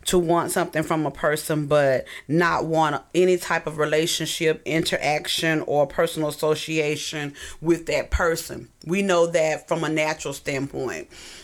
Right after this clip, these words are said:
Um, we, we've been in relationships with people where what they have to offer was beneficial, but,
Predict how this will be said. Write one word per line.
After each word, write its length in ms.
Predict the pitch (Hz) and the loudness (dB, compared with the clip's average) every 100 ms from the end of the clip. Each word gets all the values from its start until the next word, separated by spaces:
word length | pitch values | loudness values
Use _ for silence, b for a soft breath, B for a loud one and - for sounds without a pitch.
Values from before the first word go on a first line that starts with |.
| B | B
Um, 520 | 131 139 135 143 139 | -6 -4 -6 -8 -6
we, 140 | 151 143 | -2 -2
we've 360 | 156 170 143 | 0 -4 -2
been 160 | 143 170 | 0 2
in 80 | 160 | 2
relationships 680 | 156 151 - 160 - 160 | 0 0 -2 -6 -6 -6
with 140 | 151 143 | -6 -8
people 380 | 190 175 160 160 | -10 -8 -8 -2
where 440 | 156 147 143 139 B B B | -2 0 -4 -6 B B B
what 280 | 160 160 - | -2 0 2
they 200 | 160 156 | 0 0
have 340 | 175 156 151 | -2 -2 -2
to 140 | - - | -4 -2
offer 360 | 147 156 165 | 0 0 -4
was 180 | 151 143 | -6 -8
beneficial, 1000 | 143 165 156 143 - 208 208 165 151 160 B B | -2 -2 -2 -6 -6 -4 -4 -2 -4 -6 B B
but, 600 | 139 151 220 180 151 - | -6 -2 0 0 0 -4